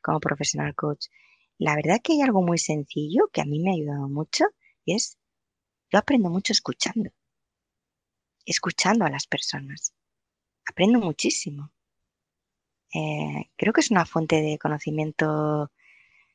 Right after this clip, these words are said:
muy importante, ¿no? Y, mm, recuerdo al principio,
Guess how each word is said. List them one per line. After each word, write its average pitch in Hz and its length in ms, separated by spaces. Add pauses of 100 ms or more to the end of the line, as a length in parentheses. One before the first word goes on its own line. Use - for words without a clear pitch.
(240)
muy 170 200
importante, 143 640
¿no? 165 240 (100)
Y, 151 380
mm, 147 340 (840)
recuerdo 180 400
al - 80
principio, 202 800